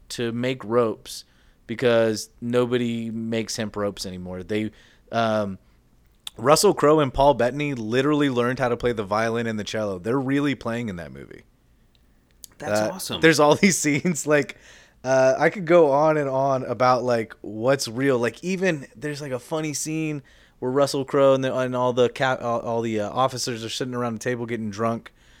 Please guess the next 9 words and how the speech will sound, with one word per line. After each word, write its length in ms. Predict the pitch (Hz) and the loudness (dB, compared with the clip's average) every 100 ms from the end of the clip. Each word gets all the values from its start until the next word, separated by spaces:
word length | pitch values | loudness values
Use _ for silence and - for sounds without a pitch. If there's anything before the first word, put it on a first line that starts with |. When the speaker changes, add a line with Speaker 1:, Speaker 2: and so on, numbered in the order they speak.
| _ _ _ | _ _ _
Speaker 1:
um, 520 | 110 107 101 98 95 101 _ _ - - | -4 -2 0 -4 -6 -12 _ _ -20 -6
and 140 | 113 | -2
Russell 220 | 123 120 127 | -2 -2 -2
Crowe 240 | 127 123 | 2 2
gives 180 | 117 107 | 2 -6
a 80 | 104 | -8
toast, 400 | - 123 120 101 | -2 -2 -2 -4
like, 320 | 98 90 - | -4 -6 -8
uh, 240 | 87 87 | -8 -8